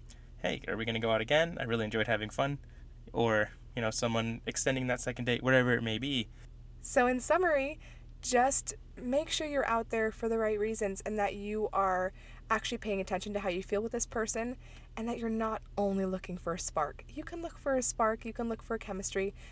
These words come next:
Speaker 2: but don't make that your number one goal and the do or die, uh, checklist item that you have. Look for other things that are more important. Look for that slow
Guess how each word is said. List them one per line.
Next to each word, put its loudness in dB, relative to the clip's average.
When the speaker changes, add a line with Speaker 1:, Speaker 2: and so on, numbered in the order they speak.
Speaker 2:
but 2
don't 6
make 0
that 0
your 0
number 0
one -4
goal -4
and 2
the -2
do 0
or -4
die, -4
uh, -6
checklist -2
item -4
that -4
you -8
have. -10
Look 2
for 0
other 4
things 0
that -4
are -4
more -4
important. -6
Look -6
for -2
that 0
slow 4